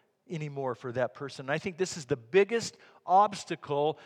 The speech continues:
to biblical kind of faith in Jesus, the biggest obstacle for religious people is that you have to admit that you have nothing to offer to God. You have to admit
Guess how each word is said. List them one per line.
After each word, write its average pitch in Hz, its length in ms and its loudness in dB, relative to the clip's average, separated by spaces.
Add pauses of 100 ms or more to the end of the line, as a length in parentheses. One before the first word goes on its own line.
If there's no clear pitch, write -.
(220)
to 170 180 -4
biblical 202 580 2
kind 202 280 2
of 190 100 -4
faith 208 300 6
in 180 100 -2
Jesus, 170 360 -4
the 147 100 2
biggest 208 520 6
obstacle 202 640 6
for - 180 -4
religious 180 560 2
people 170 720 -2 (640)
is 175 180 0
that - 640 8
you 165 100 -6
have 214 340 4
to 202 140 -4
admit 175 720 6 (380)
that 170 160 -2
you 233 160 -6
have 208 240 6
nothing 202 460 4
to 160 100 2
offer 185 400 6
to 180 80 2
God. 202 480 6 (720)
You 180 100 -4
have 208 320 10
to 214 140 -2
admit 190 720 8